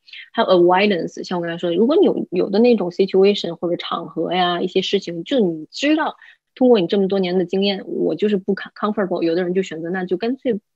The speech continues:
avoid 吧，就不去，去避免参与进去就好了。然后还有一种就是，呃，reappraisal，你用你自己大脑的思维方式来重新评估这件事情。有的时候瞬-，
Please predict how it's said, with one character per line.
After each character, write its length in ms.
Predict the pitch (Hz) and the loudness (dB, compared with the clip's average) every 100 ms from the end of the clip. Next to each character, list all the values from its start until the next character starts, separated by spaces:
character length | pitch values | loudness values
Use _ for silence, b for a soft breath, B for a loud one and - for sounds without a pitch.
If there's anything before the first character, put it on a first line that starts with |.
| _ | _
avoid 540 | 175 175 226 339 247 | -4 0 0 0 -2
吧， 60 | 196 | -2
就 160 | 190 214 | -2 -4
不 140 | 226 | -6
去， 220 | - 247 | -8 -8
去 180 | 247 262 | -2 -4
避 200 | - 427 | 0 0
免 240 | 196 - - _ _ | 0 -4 -16 _ _
参 200 | - 165 | -10 -2
与 120 | 220 | -2
进 160 | 170 175 | -2 -4
去 120 | 175 | -4
就 120 | 175 | -4
好 200 | 170 - | -6 -8
了。 100 | - B B B B B B | -8 B B B B B B
然 120 | 247 | -2
后 80 | 320 | 0
还 120 | 302 | 2
有 80 | 285 | 2
一 20 | |
种 140 | 233 196 | 2 2
就 100 | 202 | 2
是， 140 | 202 | 2
呃， 280 | 185 - 180 _ | 0 -2 -4 _
reappraisal， 720 | 202 208 196 - 196 190 - b b b _ - | 6 6 6 4 4 4 0 b b b _ 0
你 160 | 202 | 6
用 280 | 214 220 196 | 6 6 4
你 100 | 214 | 2
自 0 | |
己 160 | 208 165 | 2 2
大 220 | - 214 | 2 0
脑 200 | 175 - | -2 -8
的 120 | 165 | -8
思 160 | - 190 | 0 2
维 120 | 185 | 2
方 240 | 190 190 | 0 -6
式 140 | 196 175 | -4 -4
来 240 | 165 170 | -2 -2
重 400 | 170 - 180 202 | -6 -8 -6 -4
新 220 | - 240 | 0 0
评 300 | 233 - 170 | 0 -6 -4
估 160 | 180 196 | 0 0
这 120 | 190 | 0
件 180 | 170 170 | -4 -8
事 160 | - | -8
情。 160 | 165 - | -8 -6
有 160 | 175 185 | -2 2
的 120 | 262 | 2
时 160 | 285 277 | 2 -2
候 180 | 269 | -2
瞬-， 460 | 262 - 302 254 | -2 -2 0 0